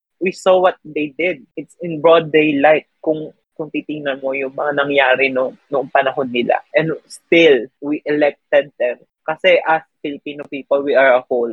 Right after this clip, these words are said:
Although magkakaiba tayo na ano, tayo pa rin na nagluklok eh. Eh, hindi natin alam kung may iba nga bang circumstances kung bakit sila naluklok. Pero, like, I feel so disappointed and helpless na parang I fear for myself,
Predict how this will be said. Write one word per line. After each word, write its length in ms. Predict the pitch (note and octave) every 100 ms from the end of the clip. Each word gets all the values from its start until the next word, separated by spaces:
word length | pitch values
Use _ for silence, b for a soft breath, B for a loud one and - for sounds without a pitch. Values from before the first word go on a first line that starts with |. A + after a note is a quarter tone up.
| -
Although 320 | C3+ C3+ C3+
magkakaiba 480 | C#3 C3 C#3+ C3+ C3
tayo 160 | - B2+
na 160 | B2 -
ano, 320 | _ - E3+ _ _ _
tayo 220 | D#3+ E3 E3
pa 140 | D#3+
rin 100 | D#3 C#3+
na 80 |
nagluklok 640 | D3 C#3 C3 C3+ D3 - C3+
eh. 80 | - _
Eh, 160 | - D3
hindi 160 | F#3
natin 240 | G3 - D3
alam 160 | A3+
kung 160 | G#3+ D3+
may 160 | C#3 C#3
iba 100 | C#3+
nga 140 | C3
bang 240 | C3 B2+
circumstances 560 | - C3+ C3 - C#3 F3+
kung 160 | D#3+ B2+
bakit 240 | G#2+ -
sila 160 | B2+ B2
naluklok. 400 | B2+ B2+ B2+ -
Pero, 240 | D#3 D#3+ _ _ _
like, 220 | - D3 - _ _ -
I 120 | D#3 D#3+ -
feel 160 | E3+ E3+
so 240 | E3 D3+
disappointed 880 | D3 - - - A#2+ B2 - A2+ -
and 140 | B2 -
helpless 720 | - E3 D#3 - C3 A2+ - _
na 120 | D3 D3
parang 280 | C#3 C3+ C#3+
I 200 | D3 C#3+ _
fear 200 | D#3+ D#3
for 240 | D3+ C#3+ C#3
myself, 720 | C3 B2 - - B2+ C#3+